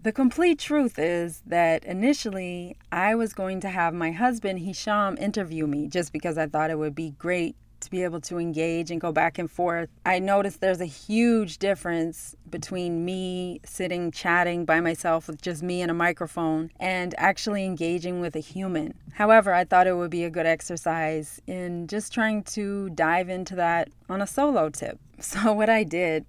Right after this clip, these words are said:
this is just the honest truth, is I wrote out questions, just questions that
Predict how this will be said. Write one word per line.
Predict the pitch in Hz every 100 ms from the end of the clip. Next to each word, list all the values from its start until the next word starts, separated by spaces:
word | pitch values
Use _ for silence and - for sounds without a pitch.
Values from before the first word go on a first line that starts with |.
| -
this | 175
is | 170 165
just | 175 156
the | -
honest | 175 170 156
truth, | - 160 156
is | - 170
I | -
wrote | 190 196
out | 208 180
questions, | - 185 185 - 151 156 190 - - -
just | 240 247 - -
questions | 220 214 220 202
that | 165 185 -